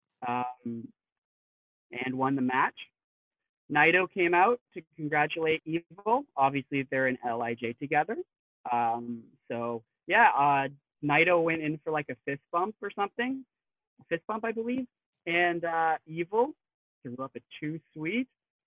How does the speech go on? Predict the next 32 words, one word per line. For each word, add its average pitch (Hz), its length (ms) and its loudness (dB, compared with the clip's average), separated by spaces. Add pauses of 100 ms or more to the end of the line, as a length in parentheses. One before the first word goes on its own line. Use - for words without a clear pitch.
(180)
and 147 320 2
Bullet 151 300 0
Club 160 160 -4
proceeded, 147 540 -6 (400)
proceeded 175 460 -8
to 123 80 -6 (100)
beat 175 180 -12
the - 80 -14 (140)
piss 339 180 -2
out 135 140 -2
of 107 60 -8
Naito, 202 480 -2
who 165 120 -2
is 147 160 -2
both, 160 220 0 (500)
who 214 180 -2
is, 220 300 10 (160)
let 202 140 2
me 214 100 0
remind 185 360 2
you, 185 60 -8
the 170 140 -2
I 170 120 2
W 175 320 -4
G 165 280 -16
P 170 200 -12 (100)
Heavyweight 165 400 -4
Champion 175 540 -6
and 254 120 0
the 202 80 -2
Intercontinental 123 640 -8
Champion. 165 420 -10